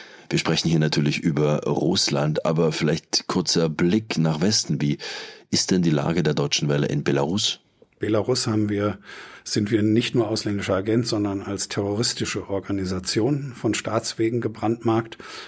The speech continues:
Speaker 2: Das hat die dramatische Konsequenz, dass die belarussischen Kolleginnen und Kollegen nicht mehr nach Hause fahren können. Die treffen ihre Familien jetzt auf neutralem Grund.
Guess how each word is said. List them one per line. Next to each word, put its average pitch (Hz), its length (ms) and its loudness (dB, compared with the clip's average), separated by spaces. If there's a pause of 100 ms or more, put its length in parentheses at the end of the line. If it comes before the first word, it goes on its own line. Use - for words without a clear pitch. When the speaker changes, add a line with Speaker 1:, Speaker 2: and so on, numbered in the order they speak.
(140)
Speaker 2:
Das 98 220 -2
hat - 180 -2
die 101 80 -6
dramatische 107 720 -2
Konsequenz, 107 720 0
dass - 400 -4
die 95 300 -4 (840)
belarussischen 101 1040 0
Kolleginnen 107 580 2
und 98 180 -2
Kollegen 104 600 0 (600)
nicht - 360 0
mehr 107 220 2
nach 117 180 2
Hause 117 240 2
fahren 71 320 -10
können. 80 400 -14 (140)
Die 95 100 -4
treffen 101 360 -2
ihre 104 360 0 (520)
Familien 107 600 2
jetzt 104 280 0
auf 104 200 -6
neutralem 101 560 -2
Grund. 101 400 -4